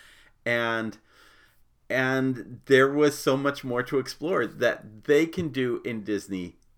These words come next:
that we cannot do at Walt Disney World, namely explore, um, the, the whole world of Marvel.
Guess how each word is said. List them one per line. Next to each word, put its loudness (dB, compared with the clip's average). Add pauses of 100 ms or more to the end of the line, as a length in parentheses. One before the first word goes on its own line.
(120)
that -6
we -6 (100)
cannot -8
do -2
at -8
Walt -6
Disney -12
World, -8
namely -4 (460)
explore, -2 (480)
um, -10 (480)
the, -4
the -8
whole -2
world 0 (140)
of -6
Marvel. -6